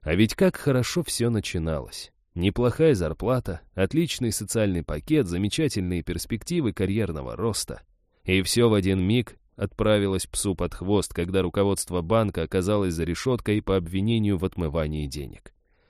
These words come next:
Сам я в противозаконную схему посвящён не был, но большая часть платежей проходила через мой отдел,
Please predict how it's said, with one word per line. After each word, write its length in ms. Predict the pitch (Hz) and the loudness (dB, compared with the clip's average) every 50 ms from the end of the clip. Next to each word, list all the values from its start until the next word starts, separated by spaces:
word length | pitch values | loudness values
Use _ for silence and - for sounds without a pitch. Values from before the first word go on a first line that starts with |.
| _ _ _ _ _ _ _ _ _ | _ _ _ _ _ _ _ _ _
Сам 320 | - - - 160 165 160 147 | 2 4 6 8 8 8 8
я 100 | 139 135 | 6 4
в 80 | - | 4
противозаконную 800 | - 117 117 - 123 110 107 95 107 95 - 117 110 104 98 95 | 2 -2 0 0 2 2 4 2 2 2 4 2 4 4 4 2
схему 380 | 90 - - 117 127 117 104 95 | 2 0 0 0 0 2 0 0
посвящён 640 | - 101 - - 98 95 - - 104 101 95 95 | 0 -2 -2 0 0 -2 0 0 0 2 2 2
не 160 | 107 120 113 | 2 2 2
был, 220 | 90 64 58 - - - - _ _ _ | 0 -2 -6 -12 -14 -20 -20 _ _ _
но 240 | 78 82 92 104 107 | -4 2 2 2 4
большая 400 | 113 147 151 135 - 139 131 120 | 4 4 2 2 2 0 0 0
часть 320 | - 139 139 123 - - | 2 0 0 0 -2 -2
платежей 480 | - 117 113 - 120 117 98 135 147 127 | -2 -2 -2 0 0 0 2 2 0 2
проходила 520 | - 107 98 - 107 98 104 120 110 101 | 0 -2 0 0 -2 0 0 0 0 0
через 300 | - - 98 98 98 85 | 0 0 -2 -2 0 0
мой 220 | 101 98 92 82 78 | 0 0 0 0 -2
отдел, 320 | 78 76 107 127 127 113 | -2 0 2 4 4 2